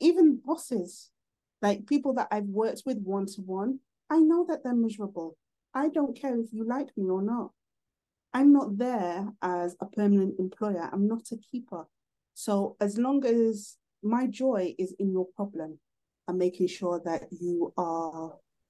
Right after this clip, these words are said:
understanding and you are running smoothly. I wanna tidy you up. I've got, like, this cleaning, I did, not phobia, but, like, an obsession with cleaning.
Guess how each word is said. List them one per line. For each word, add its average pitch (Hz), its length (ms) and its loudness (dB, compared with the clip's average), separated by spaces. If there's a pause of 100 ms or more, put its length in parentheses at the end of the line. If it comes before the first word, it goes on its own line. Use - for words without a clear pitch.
(1200)
understanding 185 840 2 (440)
and 185 140 0
you 175 160 2
are 180 100 0
running 175 300 0
smoothly. 170 400 -6
I - 60 -6
wanna 208 220 -2 (220)
tidy 214 340 -4
you 180 340 -6
up. - 220 -6 (520)
I've 170 200 -2
got, 180 200 0
like, 180 240 -2
this - 380 -4 (140)
cleaning, 202 880 2 (500)
I 180 80 -2
did, - 140 -4 (640)
not 220 220 0
phobia, 170 500 0
but, 160 220 -4 (300)
like, 196 320 -2 (100)
an 208 120 4
obsession 226 600 0
with 196 240 -2
cleaning. 180 500 0